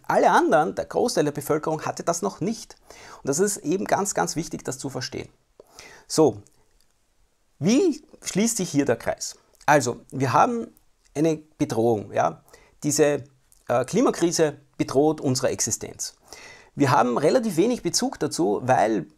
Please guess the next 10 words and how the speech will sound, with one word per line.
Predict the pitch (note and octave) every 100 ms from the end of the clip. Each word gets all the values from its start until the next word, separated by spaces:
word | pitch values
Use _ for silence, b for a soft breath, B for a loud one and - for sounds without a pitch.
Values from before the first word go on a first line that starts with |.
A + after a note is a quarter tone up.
| -
es | - G3+
ist | F#3+
zum | D3+
Beispiel | C3+ D#3+ F3 D3+
ein | C3+ C3 -
Riesenproblem | B2+ D#3+ D3 A2+ C#3 E3 F#3 E3+
in | B2+
der | B2
landwirtschaftlichen | A#2 D3 C#3 C3 A2 A#2 G#2+
Produktion. | A#2 - - F3+ A3+